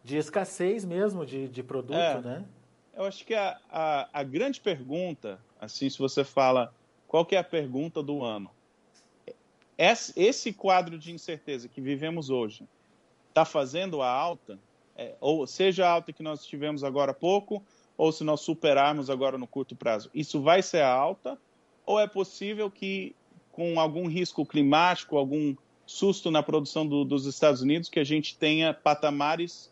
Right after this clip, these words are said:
Speaker 2: muito mais altos da soja? Essa é a pergunta,
Speaker 1: Uhum.
Speaker 2: assim, que é,
Speaker 1: De
Speaker 2: é
Speaker 1: um,
Speaker 2: a
Speaker 1: de um
Speaker 2: pergunta
Speaker 1: milhão de
Speaker 2: do ano.
Speaker 1: dólares.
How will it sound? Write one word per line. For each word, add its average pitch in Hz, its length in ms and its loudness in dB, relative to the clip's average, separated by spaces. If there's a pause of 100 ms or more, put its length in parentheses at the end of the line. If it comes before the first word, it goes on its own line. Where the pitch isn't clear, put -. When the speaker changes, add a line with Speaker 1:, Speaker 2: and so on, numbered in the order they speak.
(100)
Speaker 2:
muito 165 520 -4
mais 147 260 2
altos 131 320 0
da 139 140 -6
soja? 110 480 -4 (360)
Essa 196 380 2
é 185 100 4
a 180 60 -2
pergunta, 156 880 -4
Speaker 1:
Uhum. - 100 -10
Speaker 2:
assim, 131 640 -6 (560)
que - 180 2
é, 120 520 4 (180)
Speaker 1:
De 123 100 -2
Speaker 2:
é - 40 4
Speaker 1:
um, 220 60 2
Speaker 2:
a - 20 0
Speaker 1:
de 220 60 0
um 220 40 -4
Speaker 2:
pergunta 180 320 2
Speaker 1:
milhão 214 220 6
de 196 100 4
Speaker 2:
do 185 60 4
ano. 170 100 6
Speaker 1:
dólares. 143 720 2